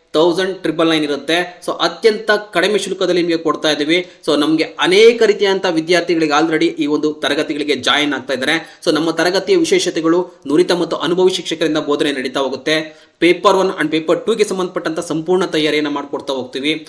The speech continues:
ಅದರಲ್ಲೂ ಕೂಡ ಕಂದಾಯ ನಿಯಮಗಳು ಏನಿದಾವೆ, ಕಂದಾಯ ನಿಯಮಗಳಿಗೆ ಸಂಬಂಧಪಟ್ಟಂತೆ ಸಂಪನ್ಮೂಲ ವ್ಯಕ್ತಿಗಳಿಂದ ವಿಶೇಷ ಬೋಧನೆಯನ್ನು ಕೂಡ ನಾವು ಮಾಡಿಸ್ತೀವಿ.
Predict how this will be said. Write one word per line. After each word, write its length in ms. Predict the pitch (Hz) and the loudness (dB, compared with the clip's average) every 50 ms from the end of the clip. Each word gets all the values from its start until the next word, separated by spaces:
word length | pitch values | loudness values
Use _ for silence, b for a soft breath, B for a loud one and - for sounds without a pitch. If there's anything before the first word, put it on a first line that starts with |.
| B B B B B | B B B B B
ಅದರಲ್ಲೂ 300 | 127 127 165 170 175 170 | -2 0 2 2 2 2
ಕೂಡ 180 | 170 170 165 | 2 2 0
ಕಂದಾಯ 500 | 160 156 147 139 156 175 180 190 202 208 | 0 0 0 0 2 4 4 6 6 4
ನಿಯಮಗಳು 540 | 202 196 185 175 160 160 156 156 151 - 156 | 2 2 0 0 2 2 2 0 0 0 -2
ಏನಿದಾವೆ, 360 | 147 147 139 131 131 156 165 | -2 0 0 0 2 0 0
ಕಂದಾಯ 340 | 156 - 143 151 160 165 170 | 0 0 -2 0 2 2 2
ನಿಯಮಗಳಿಗೆ 460 | 165 160 156 165 160 156 156 156 156 | 2 2 0 0 0 0 0 -2 -2
ಸಂಬಂಧಪಟ್ಟಂತೆ 640 | 156 156 151 147 - - - - 143 143 - 165 160 | -4 -4 -6 -6 -6 -6 -6 -4 -4 -4 -2 -2 -2
ಸಂಪನ್ಮೂಲ 560 | - - 143 156 - 190 190 185 180 170 160 | -2 -4 -4 -2 0 0 0 2 0 0 0
ವ್ಯಕ್ತಿಗಳಿಂದ 480 | 151 147 143 - 156 151 143 151 147 156 160 160 B B B B B | 0 -2 -2 -4 -4 -4 -4 -2 -2 -2 -2 -2 B B B B B
ವಿಶೇಷ 360 | - - 135 - 214 214 208 220 | -10 -2 4 6 6 6 6 4
ಬೋಧನೆಯನ್ನು 500 | 160 143 147 156 151 151 147 147 143 139 | 2 2 2 2 2 2 0 -2 -4 -4
ಕೂಡ 140 | 139 135 | -6 -6
ನಾವು 160 | 131 127 127 123 | -4 -4 -4 -2
ಮಾಡಿಸ್ತೀವಿ. 580 | 123 123 123 123 - - 165 147 156 156 B | -2 -2 -4 -4 -6 -4 -2 -2 -2 -4 B